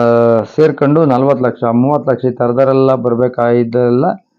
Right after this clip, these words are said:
ಪಾಪ ಅವ್ರ ಹೊಟ್ಟೆ ಮೇಲೆ ತಣ್ಣೀರ್ ಬಟ್ಟೆ ಹಾಕ್ದಂಗ್ ಆಗ್ಬಿಟ್ಟಿದೆ. ಯಾಕಂದ್ರೆ ರೈತರು ಸುಮ್ನೆ ಬಿಡಲ್ಲ, ಕಷ್ಟಪಟ್ಟು ಬೆಳ್ದಿರ್ತಾರೆ.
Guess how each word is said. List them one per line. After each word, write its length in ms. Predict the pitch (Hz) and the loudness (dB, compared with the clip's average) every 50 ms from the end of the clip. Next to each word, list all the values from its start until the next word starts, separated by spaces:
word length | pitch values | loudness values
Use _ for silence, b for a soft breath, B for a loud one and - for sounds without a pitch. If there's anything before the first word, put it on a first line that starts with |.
| _ _ _ _ _ - | _ _ _ _ _ -4
ಪಾಪ 200 | 185 190 - 220 | -2 0 2 2
ಅವ್ರ 120 | 202 190 175 | 4 4 4
ಹೊಟ್ಟೆ 300 | 156 143 - - 214 202 | 2 2 2 2 2 2
ಮೇಲೆ 380 | 190 190 190 185 190 208 208 | 4 2 2 2 2 2 0
ತಣ್ಣೀರ್ 460 | 185 - - 156 170 175 185 202 190 175 | 0 0 -2 -2 0 2 2 2 2 2
ಬಟ್ಟೆ 320 | 160 151 135 - - 170 | 2 0 0 2 2 2
ಹಾಕ್ದಂಗ್ 460 | 160 147 127 - - 156 160 151 127 | 2 2 2 0 -2 -2 0 2 2
ಆಗ್ಬಿಟ್ಟಿದೆ. 920 | 113 120 131 131 127 127 117 123 120 110 104 110 110 107 107 110 - - 131 | 2 2 0 0 -2 -2 0 0 -2 0 0 0 0 0 0 -2 -4 -4 -2
ಯಾಕಂದ್ರೆ 380 | 135 185 185 196 208 202 175 | -2 0 0 2 2 2 4
ರೈತರು 480 | 147 147 165 190 190 185 - 208 196 156 | 4 4 2 2 0 0 0 0 2 2
ಸುಮ್ನೆ 280 | - 160 156 165 170 | 0 0 0 2 2
ಬಿಡಲ್ಲ, 280 | 165 151 151 151 151 143 | 2 2 2 2 2 2
ಕಷ್ಟಪಟ್ಟು 760 | 135 - 113 - - 151 151 156 156 151 - 147 143 - 151 | 0 -2 -4 -2 0 2 2 2 2 0 -2 -4 -4 -4 -2
ಬೆಳ್ದಿರ್ತಾರೆ. 800 | 135 131 131 131 135 139 127 123 135 131 123 123 123 123 - | 0 0 2 2 0 0 0 -2 0 0 0 0 -2 -4 -10